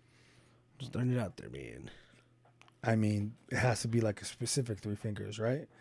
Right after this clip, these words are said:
Speaker 2: 'Cause
Speaker 1: Yeah.
Speaker 2: you can, you can lose, like, the two in the middle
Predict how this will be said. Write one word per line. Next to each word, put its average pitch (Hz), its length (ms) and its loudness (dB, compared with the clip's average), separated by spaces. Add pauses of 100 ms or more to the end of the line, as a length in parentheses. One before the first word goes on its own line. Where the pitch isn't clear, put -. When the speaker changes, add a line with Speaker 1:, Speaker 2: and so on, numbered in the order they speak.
(320)
Speaker 2:
'Cause 113 120 2
Speaker 1:
Yeah. 113 140 4
Speaker 2:
you 110 40 0
can, 101 360 0
you 113 120 0
can 107 220 4
lose, 107 240 6
like, 95 140 -2
the 98 120 -2
two 123 260 4
in 110 60 6
the 107 100 6
middle 117 500 8